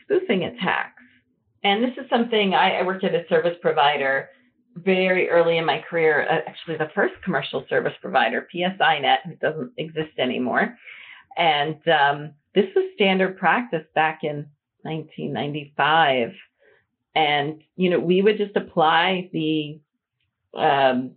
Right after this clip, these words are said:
the ingress and egress filtering as standard practice. And then come to find out years later when manners started out, that wasn't happening at every service provider. And so the Internet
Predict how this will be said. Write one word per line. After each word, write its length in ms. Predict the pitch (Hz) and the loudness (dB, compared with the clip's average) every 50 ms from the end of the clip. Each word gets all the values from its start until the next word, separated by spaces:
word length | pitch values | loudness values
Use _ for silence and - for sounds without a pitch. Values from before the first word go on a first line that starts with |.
| - | -4
the 60 | 165 | -2
ingress 380 | - - 190 190 185 190 190 190 | 0 2 2 2 2 2 0 -2
and 100 | - 180 | -2 -2
egress 300 | 180 170 175 175 170 170 - | -2 0 2 0 0 0 0
filtering 440 | - 170 202 233 - - 202 175 165 | -2 0 0 0 0 -2 0 0 0
as 120 | 147 - - | -2 -4 -6
standard 380 | - 170 160 156 156 156 - | -4 -2 -2 0 -2 -4 -4
practice. 540 | - 175 165 180 202 247 247 - 143 131 - - | -2 0 2 2 2 0 -2 -2 -4 -4 -4 -4
And 120 | - 156 175 | -4 -4 -4
then 200 | 175 175 180 - | -4 -4 -6 -4
come 160 | - 202 202 196 | -4 -4 -2 -2
to 120 | 196 190 | -4 -4
find 260 | - 185 170 170 170 | -2 -2 -2 0 0
out 420 | 170 175 196 226 214 190 - - - | 0 2 2 2 2 2 0 -2 -4
years 320 | 175 170 170 170 170 170 | -2 0 0 0 -2 -2
later 280 | 180 185 208 220 220 175 | 0 2 2 2 2 2
when 180 | 151 147 151 | 0 0 -2
manners 400 | 156 147 151 190 214 202 190 190 | 0 0 0 0 0 0 -2 -2
started 340 | - - 160 147 147 143 143 | -2 -2 0 0 0 0 0
out, 280 | 139 139 143 143 - - _ _ _ _ _ _ _ | 2 2 2 0 -2 -6 _ _ _ _ _ _ _
that 140 | - 196 - | 0 0 2
wasn't 320 | 226 240 240 233 214 208 | 2 2 2 2 0 0
happening 560 | 196 196 202 196 196 226 - 262 226 180 165 | -2 -2 0 0 0 0 0 0 0 0 0
at 100 | 151 143 | 0 0
every 320 | 143 147 151 156 143 151 - - | 0 0 0 -2 -4 -6 -6 -4
service 320 | 151 143 143 151 156 - - - | -2 -2 0 -2 -4 -4 -4 -4
provider. 680 | 165 135 139 120 117 123 110 113 117 107 - - _ _ _ _ _ _ _ _ _ - | -2 0 2 2 2 2 0 0 -2 -2 -4 -8 _ _ _ _ _ _ _ _ _ -2
And 240 | 170 165 170 170 - | -2 -2 -2 -2 0
so 160 | - 170 170 160 | 2 2 2 4
the 120 | 170 180 | 4 2
Internet 440 | 190 202 208 202 196 175 - - - | 4 4 4 2 2 0 -2 -4 -10